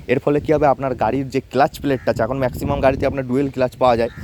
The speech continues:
তো ক্লাচ প্লেটটা আছে, যে ক্লাচ প্লেটের উপর কিন্তু এক্সট্রা চাপ পড়বে, গাড়ি আরপিএম ড্রপ করবে,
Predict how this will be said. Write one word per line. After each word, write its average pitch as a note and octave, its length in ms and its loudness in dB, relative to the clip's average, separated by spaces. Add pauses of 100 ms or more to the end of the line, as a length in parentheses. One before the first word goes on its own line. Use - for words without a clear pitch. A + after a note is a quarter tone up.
(220)
তো A#2+ 80 0
ক্লাচ D3 440 0
প্লেটটা D3 360 -2
আছে, B2 180 -2
যে C3 140 -2
ক্লাচ C3+ 400 -2
প্লেটের D3 280 0
উপর C#3+ 220 -2
কিন্তু D#3 240 -2
এক্সট্রা C#3 420 0
চাপ B2+ 160 0 (100)
পড়বে, C3+ 260 0
গাড়ি A#2 240 2
আরপিএম A#2+ 420 -2
ড্রপ B2+ 260 0
করবে, B2+ 240 -4